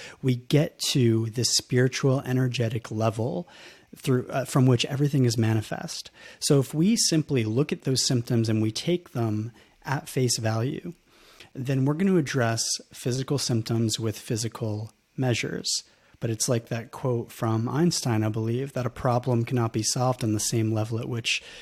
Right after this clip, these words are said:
it was caused, right? So if we look at that and we realize, how can we go deeper? How can we continue to unravel the layers of what's going on here with someone? We ultimately get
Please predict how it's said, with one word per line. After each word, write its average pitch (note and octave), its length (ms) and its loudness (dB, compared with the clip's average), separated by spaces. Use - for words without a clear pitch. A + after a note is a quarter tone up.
it - 40 -8
was A2 140 -8
caused, A#2+ 400 2
right? A#2+ 280 0
So C#3+ 160 -2
if A#2+ 120 -6
we D#3 120 0
look F3+ 240 -2
at - 120 -6
that A2 320 -2
and A#2+ 140 -2
we A#2+ 80 2
realize, B2+ 420 0
how - 160 -6
can A#3 200 0
we A3 60 4
go D3+ 200 2
deeper? A2+ 400 -4
How C3 180 -2
can G3 160 -4
we F3 140 2
continue C3+ 440 0
to B2 140 -8
unravel A#2 560 0
the A2+ 100 -6
layers A2+ 640 -4
of A#2+ 200 -8
what's A#2 220 -2
going A2+ 280 0
on A2+ 140 0
here C3+ 240 0
with C#3 100 0
someone? D#3+ 500 2
We C3 140 4
ultimately D#3+ 500 0
get A2+ 340 -2